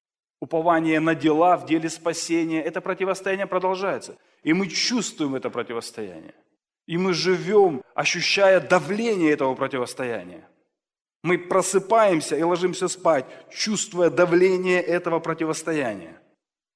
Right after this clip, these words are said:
Я лично чувствую, не знаю, как вы. Если вы не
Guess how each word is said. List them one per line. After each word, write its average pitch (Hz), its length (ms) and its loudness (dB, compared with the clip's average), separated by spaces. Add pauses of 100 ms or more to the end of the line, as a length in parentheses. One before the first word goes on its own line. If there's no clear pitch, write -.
(640)
Я 123 260 -2
лично 113 380 -8
чувствую, - 280 -12
не 107 40 -10
знаю, 107 160 -8
как 98 180 -12
вы. 135 300 -4 (960)
Если 123 320 -6
вы 127 420 -4
не 131 540 -2